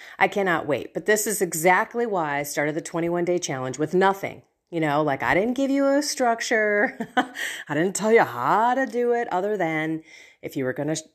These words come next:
try the keto diet, I'm gonna give you some tips and tricks. If you're gonna get into the fasting, I'm gonna help you with that.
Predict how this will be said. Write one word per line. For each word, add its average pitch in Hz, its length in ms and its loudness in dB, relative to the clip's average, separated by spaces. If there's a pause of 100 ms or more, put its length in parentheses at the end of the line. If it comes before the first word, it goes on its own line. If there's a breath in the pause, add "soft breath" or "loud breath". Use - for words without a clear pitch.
try 180 420 2
the 196 80 -2
keto 160 380 0
diet, 127 500 -2 (440 soft breath)
I'm 147 100 -8
gonna 151 180 0
give 147 200 -2
you 147 80 0
some 139 260 -2
tips 180 360 -4
and 156 140 -4
tricks. - 500 -2 (420 soft breath)
If 107 80 -12
you're 107 100 -8
gonna 117 140 -4
get 185 180 2
into 226 180 0
the 233 100 0
fasting, 190 840 -2 (520 loud breath)
I'm 127 80 -14
gonna 139 160 -6
help 190 280 0
you 214 80 2
with 214 160 2
that. 143 480 -2